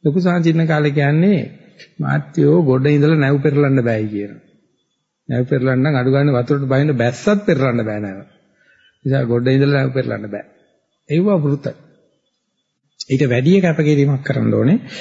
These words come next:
සංඝයා වැරදි වැඩ කරන්නේ නැහැ කියන එක නෙමෙයි මං කියන්නේ. සංඝයා තිබුණත් වෙනවා. නමුත් ඒක ම-, බැහැලානේ දැන්.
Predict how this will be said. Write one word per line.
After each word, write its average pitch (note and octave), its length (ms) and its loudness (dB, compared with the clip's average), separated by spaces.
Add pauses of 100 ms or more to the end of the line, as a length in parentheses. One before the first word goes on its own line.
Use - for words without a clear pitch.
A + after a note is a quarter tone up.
(140)
සංඝයා D3 440 2
වැරදි E3 220 2
වැඩ F#3 160 2
කරන්නේ G3 240 2
නැහැ G3+ 140 2
කියන G3 140 2
එක D#3+ 80 0
නෙමෙයි D#3+ 220 0
මං C3 180 0
කියන්නේ. - 340 -4 (500)
සංඝයා G2+ 320 -12
තිබුණත් C3+ 320 -6
වෙනවා. D#3 260 2
නමුත් C#3 240 -2
ඒක C#3 160 -2 (760)
ම-, A2+ 300 -6
බැහැලානේ A3+ 480 0
දැන්. A#3 180 0